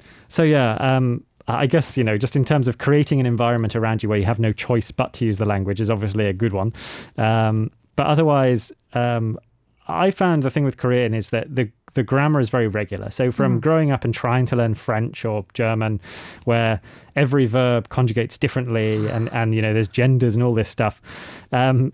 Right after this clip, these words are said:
Speaker 1: learning Korean was, you know, a dream in some ways because you didn't have to worry about genders and you could basically learn one rule which then applied to every single verb. Um,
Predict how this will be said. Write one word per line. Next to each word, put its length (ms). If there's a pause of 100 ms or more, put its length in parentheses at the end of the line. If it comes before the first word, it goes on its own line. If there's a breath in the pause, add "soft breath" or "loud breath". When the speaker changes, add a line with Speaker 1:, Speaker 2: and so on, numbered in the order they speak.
Speaker 1:
learning 420
Korean 460
was, 300
you 140
know, 240 (580)
a 80
dream 380
in 100
some 180
ways 180
because 320
you 80
didn't 180
have 140
to 100
worry 100
about 200
genders 480 (360 loud breath)
and 220
you 80
could 140
basically 340
learn 280
one 260
rule 400
which 260
then 140
applied 400
to 200
every 220
single 360
verb. 340 (420 loud breath)
Um, 500